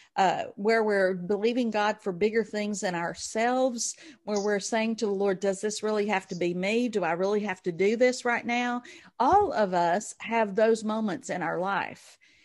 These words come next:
And for you and I, I love what you said, Jackie, that it becomes more, it's not just for us to believe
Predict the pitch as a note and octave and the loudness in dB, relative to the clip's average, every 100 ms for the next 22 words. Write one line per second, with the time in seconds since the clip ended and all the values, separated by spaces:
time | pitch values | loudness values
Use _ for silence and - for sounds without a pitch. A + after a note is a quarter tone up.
0 | _ - G#3 A3 G#3 F#3+ A3 C4+ E4+ D4 | _ -4 -4 0 -2 -2 -2 0 0 0
1 | F#3 G3+ G3 G#3 C#4 F4 - A3 - B3 | 0 0 2 2 2 2 0 -2 -2 -2
2 | B3 F#3+ F#3 F#3+ F#3 F#3 F#3+ F3 F#3+ - | 0 2 0 0 -6 0 0 0 -4 -4
3 | B3 A3+ A3 G#3+ B3 - - E4 D4 D#4 | -4 -4 -2 0 2 2 -2 -2 -4 -4
4 | F#4+ - _ - B3 - A3+ G#4 D3+ - | -8 -12 _ 2 2 4 2 2 -2 -6
5 | - - - _ _ - G3 F#3 E3+ C#3+ | -10 -12 -16 _ _ -4 0 0 0 -2
6 | D#3 F3+ | -4 -8